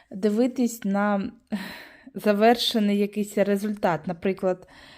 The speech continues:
квітка вишита і вже зроблений бекстіч, і теж вже, е,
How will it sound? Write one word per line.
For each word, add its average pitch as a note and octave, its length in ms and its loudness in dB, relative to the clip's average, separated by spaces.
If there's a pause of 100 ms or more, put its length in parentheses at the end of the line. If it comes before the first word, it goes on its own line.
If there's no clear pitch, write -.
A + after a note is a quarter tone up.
(360)
квітка A3+ 360 2
вишита E4+ 680 2
і D#4+ 140 2
вже G#3+ 380 2 (300)
зроблений G3+ 600 2
бекстіч, B3 760 -4
і G3 100 -4
теж F#3+ 440 0
вже, E3+ 460 -4 (460)
е, E3+ 280 -10